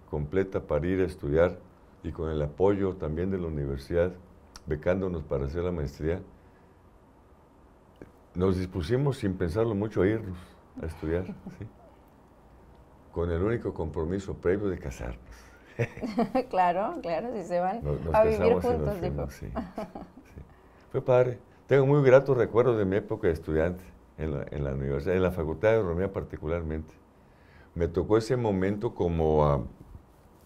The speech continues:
Speaker 1: nos tocó a, a, a los que en ese momento estábamos en la universidad de verla crecer. Nace la Facultad de Agronomía, la Facultad de Comercio, la Facultad de Leyes se incorpora a la uat,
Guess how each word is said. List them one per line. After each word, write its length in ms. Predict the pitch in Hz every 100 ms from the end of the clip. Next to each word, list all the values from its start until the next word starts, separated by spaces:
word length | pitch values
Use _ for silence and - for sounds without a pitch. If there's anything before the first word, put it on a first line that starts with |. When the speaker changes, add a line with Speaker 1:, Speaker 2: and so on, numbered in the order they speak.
| - - - - 50
Speaker 1:
nos 500 | 67 71 82 82 85
tocó 260 | 87 95
a, 260 | 104 101 90
a, 100 | 85 - - -
a 100 | 87
los 200 | 87 80
que 80 | 90
en 60 | 92
ese 180 | 92
momento 300 | 90 90 90
estábamos 400 | 78 90 92 87 82
en 80 |
la 60 | 78
universidad 360 | 76 76 73 98
de 60 |
verla 220 | 98 104 101
crecer. 480 | 78 73 80 87 - - - - - - - - - - 76
Nace 720 | 95 120 123 113 101 90 78
la 120 | 71
Facultad 300 | 73 69 82
de 40 | 104
Agronomía, 460 | 92 76 76 98
la 100 | 92
Facultad 260 | 78 69 87
de 60 | 87
Comercio, 760 | 76 64 82 82 - 92 92 - - - - - - - -
la 100 | 71
Facultad 360 | 76 73 76 95
de 40 |
Leyes 300 | 92 90 90
se 60 | 78
incorpora 400 | 73 69 80 85
a 20 |
la 100 | 80
uat, 300 | 67 80 92